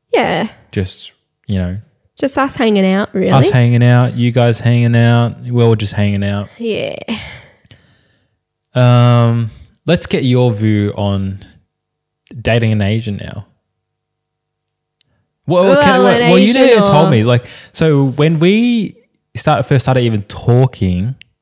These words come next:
Speaker 2: did you even think anything like, "Oh, he's Asian," or anything like that, or?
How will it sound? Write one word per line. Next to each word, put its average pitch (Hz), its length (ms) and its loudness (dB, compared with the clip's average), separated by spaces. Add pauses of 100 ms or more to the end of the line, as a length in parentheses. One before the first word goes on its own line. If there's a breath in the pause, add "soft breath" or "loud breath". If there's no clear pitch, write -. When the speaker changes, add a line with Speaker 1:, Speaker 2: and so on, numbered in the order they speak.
(600)
Speaker 2:
did 135 120 2
you 170 100 2
even 180 140 2
think 143 340 -2
anything 165 380 0
like, 151 240 0
"Oh, 131 200 2
he's 127 440 -2
Asian," 131 600 -6
or 107 160 -4
anything 117 340 -2
like 117 200 -2
that, 139 280 -4
or? 113 380 -4